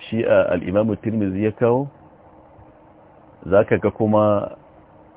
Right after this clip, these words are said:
in aka ce za a tsora wannan hukuncin a kansu, ba za su hau ba. An gane ba? Da haka abin da yake daidai shine a duba kowane hadisi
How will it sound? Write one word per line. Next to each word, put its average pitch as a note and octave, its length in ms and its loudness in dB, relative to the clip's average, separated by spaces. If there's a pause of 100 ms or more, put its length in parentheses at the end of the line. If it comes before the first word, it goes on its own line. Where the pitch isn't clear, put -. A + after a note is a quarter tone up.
(220)
in A2+ 160 -4
aka C3 240 0
ce A#2 140 0
za G#2+ 160 6
a G2 40 2
tsora G#2 280 2
wannan G2 340 2
hukuncin G2 480 -4
a E2 120 -6
kansu, - 500 -8
ba E2 100 -4
za F#2 160 0
su - 80 -8
hau D#2 160 -12
ba. B1+ 140 -14 (1600)
An D#2+ 100 -10
gane F2+ 240 0
ba? G#2+ 160 -4 (800)
Da F#2 160 2
haka A#2+ 180 2
abin A2+ 220 0
da A2 60 0
yake G#2+ 200 -2
daidai G#2+ 300 0
shine A2 400 -4
a - 80 -4
duba A2 280 -2
kowane G#2+ 340 0
hadisi F#2+ 340 -4